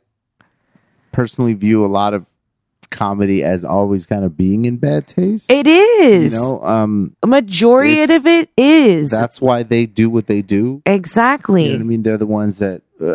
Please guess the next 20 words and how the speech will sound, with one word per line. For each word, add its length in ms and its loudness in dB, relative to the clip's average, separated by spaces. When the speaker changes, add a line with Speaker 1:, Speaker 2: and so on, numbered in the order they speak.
Speaker 1:
I, 420 -4
I 40 0
mean, 380 -2
there's 240 -4
those 180 -2
comedians 360 -2
that 80 -20
say, 160 -4
"I 460 -4
will 180 -2
say 220 -4
what 180 -4
other 160 0
people 340 -4
are 100 -2
afraid 400 -6
to 80 -20
say." 360 -4
Speaker 2:
Right. 420 -4
Speaker 1:
I, 220 -4